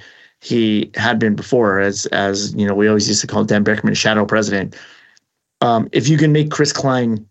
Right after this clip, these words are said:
do that and start to reach success, and we just don't see Chris Klein at the stadium <laughs> anymore,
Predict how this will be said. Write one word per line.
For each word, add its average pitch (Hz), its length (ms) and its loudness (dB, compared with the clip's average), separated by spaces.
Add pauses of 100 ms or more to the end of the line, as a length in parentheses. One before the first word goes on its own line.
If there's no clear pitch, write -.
(140)
do 117 140 -2
that 90 320 -4 (240)
and 107 520 0 (460)
start 131 440 0
to 117 200 2
reach 117 720 -2
success, - 920 -2 (180)
and 123 160 0
we 117 100 0
just 123 200 -2
don't 117 180 -2
see 113 180 -2
Chris - 240 -6
Klein 110 300 0
at 104 80 -2
the - 80 -8
stadium 113 680 0
<laughs> - 80 -20
anymore, 143 680 4